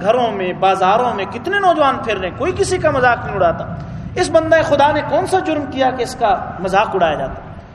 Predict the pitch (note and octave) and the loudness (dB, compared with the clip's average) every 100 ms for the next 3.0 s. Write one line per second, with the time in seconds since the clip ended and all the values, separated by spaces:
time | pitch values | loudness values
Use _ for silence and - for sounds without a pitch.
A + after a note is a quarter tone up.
0 | - - F#3+ A#3 A#3 A#3 A#3+ A3 F3+ - | -20 -4 0 0 -2 0 2 2 0 -6
1 | G#3+ G#3 A#3 G#3+ F#3+ - D#3+ G3+ G#3 G#3+ | -10 -8 -6 -6 -6 -8 -8 0 2 4
2 | F#3 F#3 E3 C#3+ C#3+ C#3 C#3 G#3+ E3 D3 | 4 0 0 -6 -8 -8 -6 -6 -4 -4